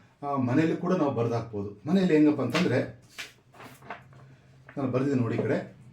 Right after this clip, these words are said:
ವೈಟ್ ಶೀಟ್ ಪೇಪರ್ ತಗೊಳ್ಳಿ, ಒಂದು ರೆಕ್ಟಾಂಗಲ್, ಇದರಲ್ಲಿ ಬಾರ್ಡರ್ ಬ್ಲೂ ಪೆನ್ನಲ್ಲಿ ಬಾರ್ಡರ್ ಬರೀಬೇಕು, ಬ್ಯಾಕ್‌ಗ್ರೌಂಡ್ ವೈಟಲ್ಲಿ ಇರಬೇಕು, ಕಾಣುತ್ತಲ್ಲ? ಹಾಗೆ ಬ್ಲೂ ಪೆನ್ನಲ್ಲಿ ಟ್ವೆಂಟಿ ಫೋರ್ ಅಂತೇಳಿ ಬರೆದುಬಿಟ್ಟು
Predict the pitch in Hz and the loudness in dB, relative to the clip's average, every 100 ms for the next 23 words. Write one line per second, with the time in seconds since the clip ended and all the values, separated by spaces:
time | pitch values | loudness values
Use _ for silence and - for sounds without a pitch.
0 | - - - - - - - - 156 196 | -20 -20 -20 -20 -20 -20 -14 2 6 6
1 | - - 202 127 120 107 120 127 107 110 | 4 0 0 0 -2 -4 -2 -4 -4 -6
2 | 110 131 113 120 - - - - - - | -6 -6 -4 -4 -8 -12 -20 -20 -20 -8
3 | 147 180 180 180 117 135 147 180 131 104 | 0 2 4 2 2 2 2 0 -6 -2
4 | 135 151 - - 123 123 131 107 113 113 | 0 0 -4 -10 -4 0 0 0 -2 -2
5 | 104 101 101 202 - 117 104 143 160 156 | -4 -4 -4 -6 -6 -8 0 0 0 -2
6 | 170 - - 127 123 104 98 92 - - | -4 -4 -2 0 0 -2 -4 -8 -14 -20
7 | - - - - 127 - - 185 - - | -20 -20 -12 -4 -2 0 -2 -2 -6 -18
8 | - - 185 151 185 - 113 107 160 202 | -6 2 4 4 0 -2 -10 0 4 4
9 | - 127 135 156 127 - - - 156 180 | 4 0 0 2 0 -4 -16 -8 0 0
10 | 185 185 - 139 139 113 - 156 131 110 | 2 0 0 0 0 -2 -4 -6 -2 0
11 | 151 175 - 131 180 | 0 0 -2 -2 -4